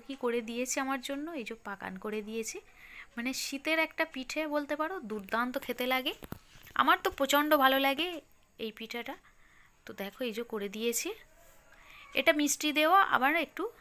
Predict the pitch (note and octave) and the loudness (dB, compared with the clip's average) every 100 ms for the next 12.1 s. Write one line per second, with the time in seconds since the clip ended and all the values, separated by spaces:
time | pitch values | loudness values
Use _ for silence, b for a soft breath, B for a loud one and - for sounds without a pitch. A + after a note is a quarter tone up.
0 | G#3 G3 F#3+ G#3+ C4+ C#4 C#4+ C#4+ G4 D4+ | -14 -2 0 0 -2 2 0 0 -6 -6
1 | A#3 A3+ G#3+ G#3+ A3+ C4 C4 C4 D4+ C4 | -6 -4 -4 0 -2 0 -2 -2 -2 -6
2 | B3 - B B B B - G#3+ C4 C4 | -8 -12 B B B B -8 -4 -4 -4
3 | C4+ D#4 D#4+ E4 E4 D4 C4+ C4+ C#4 D4+ | -4 0 0 -2 -6 -4 -4 -2 -2 -4
4 | G4+ B3+ A3+ A#3 G#3 G3 C4 - - _ | -6 -6 -6 -8 -8 -6 -8 -12 -20 _
5 | - _ _ _ _ _ _ _ _ F#3+ | -20 _ _ _ _ _ _ _ _ -4
6 | A3+ A#3+ G#3+ G#3 G3+ G#3+ - D4 - A#3 | -4 -4 -2 0 0 -2 -2 -4 -6 -8
7 | G3+ - G#3+ G#3+ A3 A3+ A3 B3+ C4 B3+ | -8 -6 -6 -4 -4 -2 -2 -2 -2 -2
8 | - C4+ C#4 G4 - B B B B - | 0 -2 0 -4 -6 B B B B 0
9 | G#3+ A3 A#3 A#3+ A#3+ B3+ B3 C4 C4+ - | 0 0 -4 -2 -2 0 -2 -2 -2 -2
10 | F#4+ _ _ b b b b b - A#3+ | -8 _ _ b b b b b 2 4
11 | D#4 F4 F4+ F#4+ - A3+ C#4+ D#4 A#3+ B3 | 6 4 4 0 2 2 2 2 0 -2
12 | C#4+ | -2